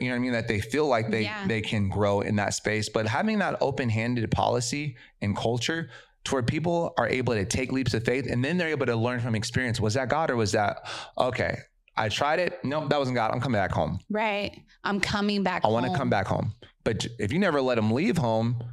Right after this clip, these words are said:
Speaker 2: Yeah.
Speaker 1: that's a cult.
Speaker 2: Yeah. That's so
Speaker 1: Like,
Speaker 2: good.
Speaker 1: and so that's, that's the, the other T that scares me is, is how do we,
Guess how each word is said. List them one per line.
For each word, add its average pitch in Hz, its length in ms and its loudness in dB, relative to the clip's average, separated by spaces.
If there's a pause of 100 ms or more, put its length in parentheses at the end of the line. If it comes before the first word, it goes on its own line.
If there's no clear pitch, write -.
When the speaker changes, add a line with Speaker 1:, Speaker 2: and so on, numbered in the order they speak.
Speaker 2:
Yeah. 202 420 -2 (120)
Speaker 1:
that's 170 260 0
a - 40 2
cult. - 520 0
Speaker 2:
Yeah. 202 320 0 (560)
That's - 0 -
so 202 60 2 (200)
Speaker 1:
Like, - 80 -2
Speaker 2:
good. 98 300 -2 (1040)
Speaker 1:
and 127 180 0
so 131 100 0
that's, 135 280 2
that's 156 320 2
the, 131 160 0
the 120 280 0
other 117 220 2
T 110 200 -2
that 104 160 2
scares 101 300 0
me 101 120 2
is, 92 100 0
is 101 240 0
how 120 220 0
do 156 100 2
we, 143 300 -4